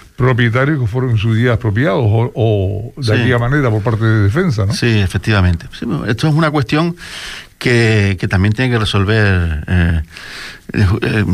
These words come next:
Speaker 2: la justicia, pero que ellos, nosotros entendemos que ahí, mm, una vez que se toma una decisión por parte de un ministerio respecto al,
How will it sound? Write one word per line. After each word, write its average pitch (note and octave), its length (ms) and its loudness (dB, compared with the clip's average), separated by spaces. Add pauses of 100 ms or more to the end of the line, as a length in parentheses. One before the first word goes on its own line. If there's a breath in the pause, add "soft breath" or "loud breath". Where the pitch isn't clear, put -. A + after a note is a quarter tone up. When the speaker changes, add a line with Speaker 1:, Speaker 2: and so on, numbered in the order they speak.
(200)
Speaker 2:
la F#2+ 100 2
justicia, B2 600 2
pero A#2+ 200 2
que A2 80 -2
ellos, A#2+ 160 2
nosotros B2 300 2
entendemos A#2+ 340 0
que - 80 -4
ahí, G#2+ 280 0 (220)
mm, - 600 -10 (100)
una A#2 240 2
vez A#2+ 120 2
que B2+ 100 -2
se A#2 100 0
toma A2+ 180 2
una A2+ 120 2
decisión G#2 360 0
por G2 160 -2
parte G#2+ 180 -2
de A2 60 2
un A2+ 80 2
ministerio G#2+ 460 2
respecto G2 420 -2
al, G2+ 440 2